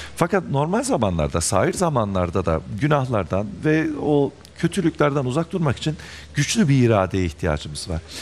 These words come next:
Sizin alanınız bu hocam. Bu iradeyi güçlendirmenin bir yolu, bir yöntemi var mı?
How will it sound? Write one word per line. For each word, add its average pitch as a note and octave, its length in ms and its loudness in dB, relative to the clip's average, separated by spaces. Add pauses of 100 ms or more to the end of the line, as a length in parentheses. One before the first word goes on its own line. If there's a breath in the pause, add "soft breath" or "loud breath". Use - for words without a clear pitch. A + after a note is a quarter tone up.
(180 loud breath)
Sizin G3 320 0
alanınız C3+ 580 2
bu G#2 120 2
hocam. F#2 300 -2
Bu A3 100 -2
iradeyi D3 500 2
güçlendirmenin F#2 920 -2 (380 loud breath)
bir G3 160 2
yolu, C#3+ 400 2
bir E3 100 2
yöntemi C#3 500 0
var D#3 160 2
mı? D2 200 -6